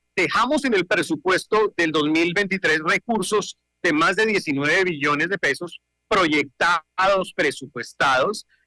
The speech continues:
y dejamos en el marco fiscal proyectado al dos mil veinticinco recursos garantizados para que eso se pudiera cumplir. Evidentemente, creo que el gobierno acertó y por eso yo destaco la gestión del, del ministro Campo en el sentido de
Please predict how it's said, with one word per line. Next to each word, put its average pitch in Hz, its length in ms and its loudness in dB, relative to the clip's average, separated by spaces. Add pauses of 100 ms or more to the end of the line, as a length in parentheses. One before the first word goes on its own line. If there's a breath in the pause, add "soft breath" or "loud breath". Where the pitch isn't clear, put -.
y 233 120 0
dejamos 214 560 0
en 240 80 -4
el 180 80 -2
marco 175 280 0
fiscal 180 360 -2
proyectado 185 540 2
al 190 160 0
dos 170 240 -2
mil 214 220 -2
veinticinco 233 640 0
recursos 196 680 -2
garantizados 156 880 0 (240)
para 156 240 0
que 165 220 0
eso 190 180 -2
se 208 140 -4
pudiera 139 400 0
cumplir. 139 400 -6 (640)
Evidentemente, 185 1040 0 (140)
creo 139 160 0
que 165 100 -2
el 165 60 0
gobierno 143 400 0
acertó - 380 -2
y 214 60 0
por 185 140 -2
eso 165 160 -2
yo 180 160 2
destaco 190 640 -2 (100)
la 139 180 0
gestión 147 400 -2
del, 165 340 0
del 143 160 -2
ministro 139 380 0
Campo 185 320 0
en 185 60 2
el 160 80 0
sentido 147 640 0
de 165 240 2